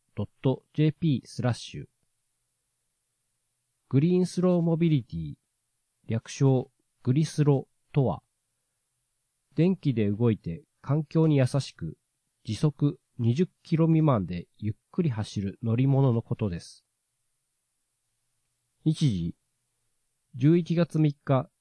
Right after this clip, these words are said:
祝日から十三日日曜、午前九時四十分から午後三時四十分、三十分に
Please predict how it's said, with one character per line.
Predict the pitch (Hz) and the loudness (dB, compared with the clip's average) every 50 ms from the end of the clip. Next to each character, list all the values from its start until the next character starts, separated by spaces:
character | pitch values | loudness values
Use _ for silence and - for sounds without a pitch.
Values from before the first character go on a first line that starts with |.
| _ _ | _ _
祝 | - - - - 147 | -20 -20 -2 0 0
日 | 139 147 143 - - | 2 2 -2 -2 -4
か | - 139 131 | -2 -2 0
ら | 123 120 123 - _ _ _ _ _ _ _ _ _ _ _ 285 180 - | 0 0 -2 -6 _ _ _ _ _ _ _ _ _ _ _ -20 -16 -6
十 | 143 143 165 165 | 0 2 2 2
三 | 156 - 170 170 160 | 2 2 2 2 4
日 | 139 113 95 - - 92 90 78 - _ _ | 4 2 2 -2 -6 -8 -8 -8 -10 _ _
日 | - 107 - - - 156 156 | -4 -4 -4 -4 0 4 4
曜、 | 151 113 78 - - _ _ _ _ _ _ _ _ _ _ _ _ _ _ _ _ _ _ _ _ | 4 4 2 -2 -8 _ _ _ _ _ _ _ _ _ _ _ _ _ _ _ _ _ _ _ _
午 | 156 165 170 | 0 2 2
前 | 180 165 131 107 - - | 4 2 2 0 -2 -4
九 | - - 151 | -2 -2 0
時 | 143 127 | 2 2
四 | 120 120 131 147 | 2 4 2 2
十 | 147 160 | 2 0
分 | 147 - - 127 113 98 | -2 -2 -2 -2 -2 -2
か | - - 85 | -4 -6 -8
ら | 82 78 - - _ _ _ _ | -8 -8 -10 -14 _ _ _ _
午 | - 160 160 | 0 0 2
後 | 160 147 110 - | 2 0 -2 -4
三 | - - 151 160 156 | -4 -2 0 0 0
時 | 127 107 | 0 0
四 | 98 101 107 117 | -2 0 0 0
十 | 113 127 | 0 -2
分、 | 117 - _ - 80 71 71 - _ _ _ _ _ _ _ _ _ _ _ _ _ _ _ _ _ _ _ | -4 -4 _ -14 -14 -14 -14 -16 _ _ _ _ _ _ _ _ _ _ _ _ _ _ _ _ _ _ _
三 | _ - 151 165 175 | _ -2 0 0 2
十 | 175 190 | 2 0
分 | 180 - _ - 135 110 98 87 | -2 -4 _ 0 0 2 2 0
に | 87 87 - | -4 -6 -8